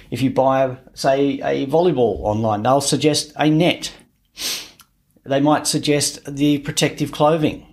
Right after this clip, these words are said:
Okay. If you're buying a fishing rod, they might suggest hooks.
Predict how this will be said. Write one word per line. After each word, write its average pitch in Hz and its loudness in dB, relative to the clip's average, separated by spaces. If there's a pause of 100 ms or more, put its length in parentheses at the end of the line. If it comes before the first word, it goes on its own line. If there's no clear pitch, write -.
(1400)
Okay. 131 -4
If 139 -2
you're 135 0
buying 131 2
a 127 -2
fishing 143 0
rod, 107 2
they 107 0
might 117 -2
suggest 117 -4
hooks. - -2